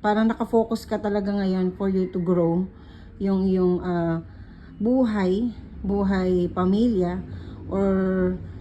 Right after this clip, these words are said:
yung buhay na meron ka ngayon, nakafocus ka na, parang ayaw mo nang, ano eh, ayaw mo nang, ah, maguluhan pa. Kaya, ayaw mo, ano, magbigay pa ng, gumawa ng mga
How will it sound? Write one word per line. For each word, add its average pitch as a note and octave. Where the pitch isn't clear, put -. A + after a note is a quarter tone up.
yung G#3
buhay A3+
na G#3+
meron G3+
ka G#3
ngayon, F#3
nakafocus G#3+
ka A3
na, G#3+
parang G#3
ayaw A#3+
mo A#3+
nang, A#3
ano G#3+
eh, F#3
ayaw G#3
mo G#3+
nang, G#3
ah, F#3+
maguluhan G3+
pa. F3
Kaya, G#3
ayaw A3
mo, G#3+
ano, F3+
magbigay G3+
pa G3+
ng, F#3+
gumawa A3+
ng G#3+
mga G3